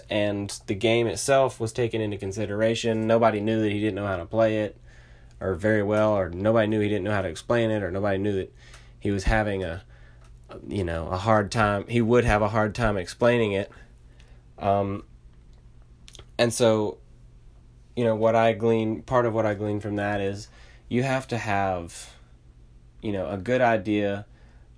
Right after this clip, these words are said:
of the game that you're playing. That's why,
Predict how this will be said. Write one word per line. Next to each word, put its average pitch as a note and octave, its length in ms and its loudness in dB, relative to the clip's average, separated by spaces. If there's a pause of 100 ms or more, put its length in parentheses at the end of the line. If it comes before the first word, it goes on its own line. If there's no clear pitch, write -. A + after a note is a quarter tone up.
(480)
of G#2+ 280 2
the G#2 100 0
game G2 400 0
that F2+ 140 -8
you're G2 80 -2
playing. F2 520 -4 (600)
That's C#3 360 0
why, F2 560 -4